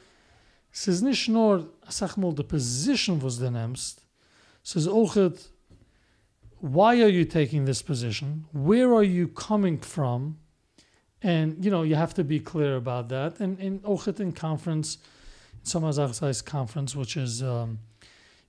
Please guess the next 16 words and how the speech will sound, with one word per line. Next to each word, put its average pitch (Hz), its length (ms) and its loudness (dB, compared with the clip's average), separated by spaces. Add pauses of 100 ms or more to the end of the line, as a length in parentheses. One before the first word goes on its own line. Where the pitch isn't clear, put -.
(560)
we 139 460 -4
in 139 140 -4
sitzen 143 380 -6
mit 135 160 -4
members 135 460 -2
only, 135 400 -2
with 131 200 -4
the 131 100 0
speaker 143 540 -6
and 131 200 -8
the 135 60 -8
leadership, 135 640 -6
and 139 120 -2
we 135 120 -2
go 139 340 -2
over 127 460 0